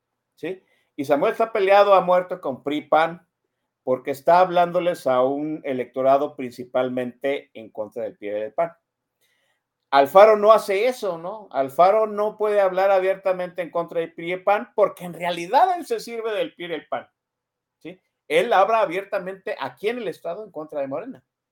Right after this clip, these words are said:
¿sí? Porque, porque su electroda-, su electorado, el electorado de Alfaro,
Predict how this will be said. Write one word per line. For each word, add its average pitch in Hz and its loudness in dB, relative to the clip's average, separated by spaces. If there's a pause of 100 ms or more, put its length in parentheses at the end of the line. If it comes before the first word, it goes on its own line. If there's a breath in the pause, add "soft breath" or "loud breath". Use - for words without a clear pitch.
(500)
¿sí? 160 -14
Porque, 135 -8 (280)
porque 143 -8
su 151 -8
electroda-, 143 -2 (140)
su 143 -12
electorado, 139 -4
el 156 -8
electorado 127 -6
de 160 -4
Alfaro, 165 -6